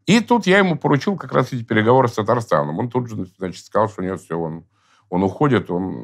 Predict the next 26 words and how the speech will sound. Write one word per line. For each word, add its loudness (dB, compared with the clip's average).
он, -10
он, -6
он -4
не -2
хочет -6
присутствовать -10
при -8
развале -2
России. -8
Э, 2
вот. 0
Э, 4
но 0
основной 0
смысл -2
всего -2
этого -4
состоял 0
в, -18
в -14
основном 0
это -4
претендовали, 0
конечно, 0
республики, -2
имевшие 0